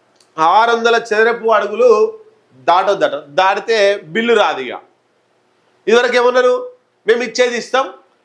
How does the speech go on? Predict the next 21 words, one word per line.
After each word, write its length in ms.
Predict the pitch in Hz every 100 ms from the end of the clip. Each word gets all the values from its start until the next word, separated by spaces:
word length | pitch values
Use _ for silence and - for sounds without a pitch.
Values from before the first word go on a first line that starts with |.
| 180
మీరు 100 | 220
కలిపి 380 | - 220 226 269
ఇంకే 600 | 233 220 214 226 214 208
ఎక్కువ 280 | 202 254
కూడా 180 | 240 240
ఎక్స్‌టెండ్ 460 | 220 - - 240 196
చేసి 580 | 214 208 208 226 208 208
కట్టుకోవచ్చు" 580 | 233 - 214 208 202 196
అని 100 | 208
చెప్పారు. 680 | 170 - 113 _ _ -
ఇప్పుడు 200 | 208 254
ఏమంటారు, 600 | 233 233 226 233 233 - - _
ఆరు 300 | - 175 247
వందల 420 | 262 262 233 226 233
చదరపు 420 | 220 208 226 233 214
అడుగులకు 680 | 196 202 214 202 233 262 - _ -
ఒక్క 320 | - 175 220 214 - -
హాఫ్ 340 | 160 196 202 - 170
అడుగు 440 | 185 190 196 190 - -
ఎక్కువైనా 420 | 165 190 185 175
కూడా 320 | 160 190 240